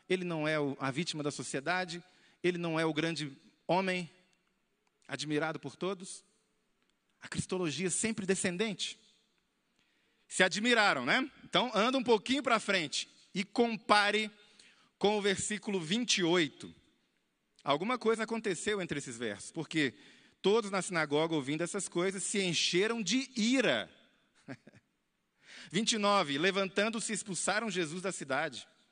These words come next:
e o levaram até o cimo do monte sobre o qual estava edificada, para de lá o jogarem para baixo." Jesus teve que se retirar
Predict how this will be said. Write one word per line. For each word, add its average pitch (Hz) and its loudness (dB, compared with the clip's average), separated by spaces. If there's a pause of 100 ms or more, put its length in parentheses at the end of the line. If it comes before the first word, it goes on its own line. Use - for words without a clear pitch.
(340)
e 156 -4
o 185 0
levaram 190 2
até 196 0 (160)
o 170 -4
cimo 214 -2
do 202 -2
monte 196 -2 (340)
sobre 170 0
o 170 4
qual 170 2
estava 165 -2
edificada, 156 0
para 185 2
de 156 -2
lá 156 0
o 170 -6
jogarem 127 -2 (160)
para 131 -8
baixo." 120 -6 (360)
Jesus 139 -6 (380)
teve 131 -6
que - -14
se 113 -6
retirar 131 -4